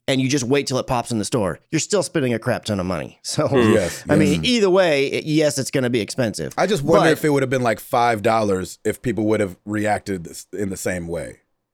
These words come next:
Speaker 2: Is
Speaker 1: No,
Speaker 2: all
Speaker 1: they
Speaker 2: I was
Speaker 1: probably
Speaker 2: wondering.
Speaker 1: wouldn't have. But
Speaker 2: Yeah.
Speaker 1: again, to that, to the point I made a minute ago, like, none of the stuff,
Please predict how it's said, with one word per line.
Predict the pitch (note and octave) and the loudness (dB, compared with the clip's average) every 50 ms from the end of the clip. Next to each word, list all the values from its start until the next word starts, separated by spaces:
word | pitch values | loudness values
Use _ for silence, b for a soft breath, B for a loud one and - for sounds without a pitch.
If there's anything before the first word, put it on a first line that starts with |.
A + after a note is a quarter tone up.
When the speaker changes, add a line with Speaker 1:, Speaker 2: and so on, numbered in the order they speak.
| _ _ _ _ - G3+ | _ _ _ _ -2 2
Speaker 2:
Is | A3 | 4
Speaker 1:
No, | A#3+ G#3+ D#3 | 4 4 4
Speaker 2:
all | A#2 G#2+ | 4 4
Speaker 1:
they | A2 D#3+ | 4 4
Speaker 2:
I | F3 | 4
was | F3+ | 4
Speaker 1:
probably | F3 F3 E3+ D3 C#3 B2 A#2 A2+ | 2 2 2 2 2 2 2 2
Speaker 2:
wondering. | A#2+ | 2
Speaker 1:
wouldn't | D#3+ F3 C3+ A#2+ A2 | 2 2 2 2 0
have. | G2+ G2 G#2 A2+ | 0 0 0 0
But | C#3 C#3 | 0 2
Speaker 2:
Yeah. | C3 C3 | 2 2
Speaker 1:
again, | C3+ F3+ E3 C#3+ A#2 G#2 G2+ G#2 - _ _ _ _ _ _ - | 2 2 2 2 0 -2 -4 -6 -8 _ _ _ _ _ _ -6
to | - C#3 | -2 0
that, | C#3 D3 C#3+ C#3+ - - _ _ _ _ _ _ _ _ | 0 2 0 0 -4 -8 _ _ _ _ _ _ _ _
to | - - C#3+ | -4 -2 -2
the | B2+ | 0
point | A#2+ D3+ D3+ C#3 C3 | 2 2 2 2 2
I | |
made | B2 B2+ C3 C3 B2 | 2 2 2 2 2
a | A#2 | 2
minute | B2 C#3+ E3+ D#3 C3 | 2 2 2 2 2
ago, | A2+ G#2 A#2+ A#2+ A#2 | 0 0 0 0 0
like, | A#2 A2 G#2 E2 - b b b b b b | 0 -2 -4 -6 -12 b b b b b b
none | G2+ A#2 D3 D#3+ F#3 F#3 | 2 4 4 4 4 4
of | E3 C#3+ | 2 2
the | D3 C3+ | 0 0
stuff, | - D3+ C#3+ C#3+ | 2 2 0 0